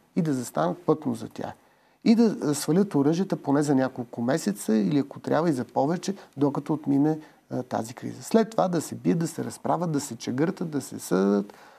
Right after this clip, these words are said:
ако щат всичките, е, за никой от тях няма да се разплача лично. Аз и предполагам голяма част от българския народ.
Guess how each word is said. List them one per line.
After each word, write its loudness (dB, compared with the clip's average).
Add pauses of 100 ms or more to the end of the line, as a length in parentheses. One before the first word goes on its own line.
(600)
ако -2
щат -4
всичките, -2
е, -8 (360)
за -2
никой 2
от -6
тях 0
няма 0
да -4
се -10
разплача -12
лично. -10
Аз -10
и -6
предполагам -4
голяма 0
част -6
от -16
българския -6
народ. -8